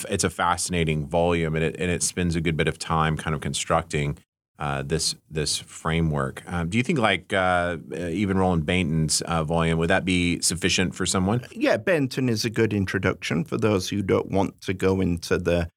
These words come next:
Speaker 2: the weeds of the events of the time, but want to better understand who Luther was and,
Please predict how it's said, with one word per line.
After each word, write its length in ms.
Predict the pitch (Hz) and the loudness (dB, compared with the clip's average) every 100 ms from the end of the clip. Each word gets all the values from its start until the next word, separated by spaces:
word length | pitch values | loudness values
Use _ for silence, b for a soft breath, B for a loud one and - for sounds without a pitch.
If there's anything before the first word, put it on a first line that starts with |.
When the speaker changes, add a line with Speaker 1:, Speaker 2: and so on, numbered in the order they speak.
| _ - | _ -6
Speaker 2:
the 80 | 107 | -2
weeds 600 | 98 95 101 117 - - | 2 2 2 -2 -4 -2
of 240 | 95 90 - | -2 -2 -2
the 160 | 90 | 2
events 420 | 87 92 95 - | 4 4 2 -2
of 140 | 90 - | -8 -6
the 80 | - | -8
time, 460 | - 78 92 120 | -4 -2 0 0
but 200 | 101 - 110 | 0 -2 0
want 280 | 95 - - | 0 0 -2
to 260 | 101 87 | 0 0
better 320 | - 92 92 | 0 -2 2
understand 580 | 95 92 87 - 87 90 | 2 0 -4 -4 -2 0
who 160 | 95 98 | 0 0
Luther 400 | 95 101 90 95 | 0 -2 -2 -4
was 420 | 90 87 113 110 | 0 0 0 -2
and, 160 | 95 | -2